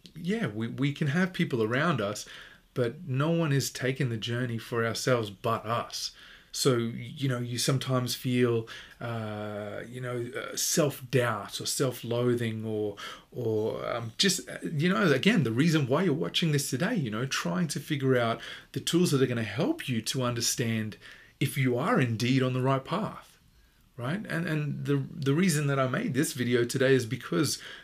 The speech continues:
this is common. I hear this all the time. Lots of people, like, even myself, you know, you have those moments where you doubt and you wonder, "What am I doing?" Like,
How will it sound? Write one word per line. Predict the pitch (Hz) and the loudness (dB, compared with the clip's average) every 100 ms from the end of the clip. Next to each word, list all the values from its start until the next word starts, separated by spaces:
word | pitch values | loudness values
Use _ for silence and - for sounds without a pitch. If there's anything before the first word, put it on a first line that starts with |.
| - | -14
this | 131 170 180 | -2 0 0
is | - | -2
common. | - 202 226 143 | -4 -4 -2 -2
I | 104 | -2
hear | 107 131 | 4 4
this | 147 151 | 6 2
all | 160 | 0
the | 135 | 0
time. | - 247 139 | 0 -2 -2
Lots | 156 139 | -2 -4
of | |
people, | - 170 180 139 | -4 -4 2 4
like, | 123 117 - - | 4 0 -4 -14
even | 202 196 180 180 | -6 -2 2 4
myself, | 180 - 151 - 135 | 4 2 0 -2 -2
you | |
know, | 127 | 0
you | 127 123 | 0 0
have | 135 139 | -2 2
those | 139 113 - | 2 0 -2
moments | 117 156 185 165 - | 2 4 4 2 0
where | 160 | -2
you | 143 120 - _ | 0 -2 -8 _
doubt | 131 143 156 143 | -2 0 -2 -4
and | 123 | -4
you | 117 | -4
wonder, | 110 135 165 110 101 - - - - - | 0 2 2 2 -2 -8 -10 -12 -20 -10
"What | 147 | -4
am | 185 | 0
I | 165 117 | 0 0
doing?" | 131 165 139 107 | 2 2 2 0
Like, | 104 104 | -2 -4